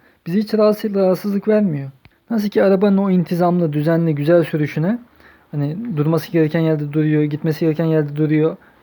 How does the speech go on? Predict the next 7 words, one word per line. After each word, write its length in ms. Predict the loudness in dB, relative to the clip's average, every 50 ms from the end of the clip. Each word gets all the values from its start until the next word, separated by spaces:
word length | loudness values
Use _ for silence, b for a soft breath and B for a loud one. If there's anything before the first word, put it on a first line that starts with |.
| b b
A-, 120 | -8 -6 -4
a-, 520 | -4 -4 -6 -8 -10 -10 -10 -8 -6 -6 -4
a-, 60 | -2
yaya 240 | 2 2 4 4 4
geçidindeyken 680 | 4 2 2 0 -2 -2 0 0 2 2 2 2 0
yol 300 | 2 4 4 4 4 4
veriyor. 420 | 4 2 2 2 2 0 0 -2